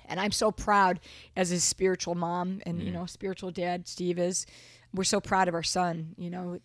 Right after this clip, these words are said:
Speaker 1: it's, it was such a, it was such a, uh, incredible time to be with him, uh, all the way to the end.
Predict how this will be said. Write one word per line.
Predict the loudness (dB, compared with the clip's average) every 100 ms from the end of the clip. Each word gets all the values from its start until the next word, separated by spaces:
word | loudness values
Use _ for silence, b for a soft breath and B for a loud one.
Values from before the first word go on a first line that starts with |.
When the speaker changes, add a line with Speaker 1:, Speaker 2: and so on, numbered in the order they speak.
| -12
Speaker 1:
it's, | -8 -6 -6 -8 -10 B B B
it | 0
was | 2 2
such | 2 2 2
a, | 0 0
it | -4
was | -2 -2
such | -2 -2
a, | -2 0 -2
uh, | -4
incredible | -8 -8 -2 0 0 -2
time | -4 -4 -2
to | -2
be | 0
with | -2 -2
him, | -4 -6 -10 b b b b _
uh, | -4 -2 0
all | 0
the | 2
way | 0
to | 0
the | 2 2
end. | 0 -4